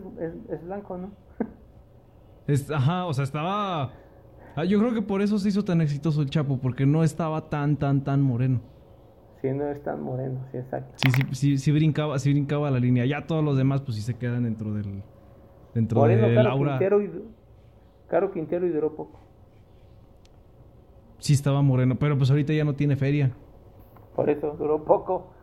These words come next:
Speaker 1: <laughs>
Speaker 2: Ajá. Ay, güey,
Speaker 1: Pero ya
Speaker 2: no,
Speaker 1: los
Speaker 2: no,
Speaker 1: morenos
Speaker 2: creo
Speaker 1: va-,
Speaker 2: que
Speaker 1: pero los morenos vamos a, a dominar ya el, el mundo. O México, por lo menos.
Speaker 2: Por lo menos México, hay que empezar,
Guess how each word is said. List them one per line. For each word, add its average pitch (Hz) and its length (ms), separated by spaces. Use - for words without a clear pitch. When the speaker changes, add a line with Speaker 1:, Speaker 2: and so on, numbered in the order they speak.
Speaker 1:
<laughs> 123 280
Speaker 2:
Ajá. 135 340
Ay, 131 300
güey, 120 120
Speaker 1:
Pero 135 140
ya 180 120
Speaker 2:
no, 233 60
Speaker 1:
los 240 80
Speaker 2:
no, 170 60
Speaker 1:
morenos 214 240
Speaker 2:
creo 185 120
Speaker 1:
va-, - 40
Speaker 2:
que - 80
Speaker 1:
pero 185 220
los 190 160
morenos 208 340
vamos 220 260
a, 143 320
a 135 40
dominar 151 500
ya 165 260
el, 131 340
el 127 80
mundo. 139 440
O 160 140
México, 220 400
por 147 180
lo 151 80
menos. 170 260
Speaker 2:
Por 165 140
lo 185 100
menos 247 280
México, 208 360
hay 160 80
que 220 80
empezar, 180 340